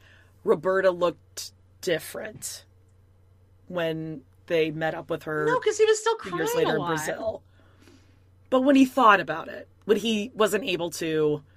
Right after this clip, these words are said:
Speaker 1: get that Brazilian booty, <laughs> is it
Speaker 2: <laughs>
Speaker 1: because he then is thinking back, being like, "Oh, well, she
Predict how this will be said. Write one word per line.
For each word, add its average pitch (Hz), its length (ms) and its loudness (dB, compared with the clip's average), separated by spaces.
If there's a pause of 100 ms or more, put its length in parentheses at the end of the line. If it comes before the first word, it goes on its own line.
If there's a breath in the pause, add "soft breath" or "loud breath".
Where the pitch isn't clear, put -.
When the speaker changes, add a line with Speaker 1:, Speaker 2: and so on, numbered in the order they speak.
(760 soft breath)
Speaker 1:
get 185 180 0
that 165 300 -2
Brazilian 151 840 -4 (1400)
booty, 156 460 -6 (200)
<laughs> - 480 -20
is 185 180 0
it - 220 4
Speaker 2:
<laughs> - 0 -
Speaker 1:
because 160 680 -2 (320 soft breath)
he 240 240 0
then 190 300 4
is 185 140 -6
thinking 170 340 -4
back, 156 280 -2
being 156 180 -6
like, 160 240 -2
"Oh, 170 400 -6
well, 175 140 -8
she 170 360 -8